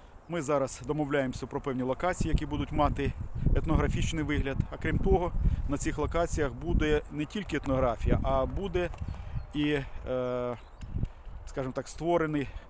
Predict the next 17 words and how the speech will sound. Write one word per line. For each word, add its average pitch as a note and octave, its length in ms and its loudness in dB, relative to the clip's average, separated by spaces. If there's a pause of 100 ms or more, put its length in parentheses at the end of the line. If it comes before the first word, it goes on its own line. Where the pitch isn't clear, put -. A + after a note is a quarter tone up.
(400)
комплекси D#3 460 0
безпеки, C#3+ 520 -4 (1000)
які C#3+ 380 -4
дадуть D3 320 0
можливість D#3+ 640 -2 (480)
територіальним D#3 560 2
громадам D#3+ 500 2 (600)
отримати D3+ 520 2
захист F3+ 460 0 (1700)
в - 40 -20
тих - 300 -4 (260)
подіях, D3 520 0 (280)
які C#3+ 380 -2
на C3+ 120 -2
сьогоднішній C#3 520 -2
день C3 280 -2
ідуть, F#3 420 -6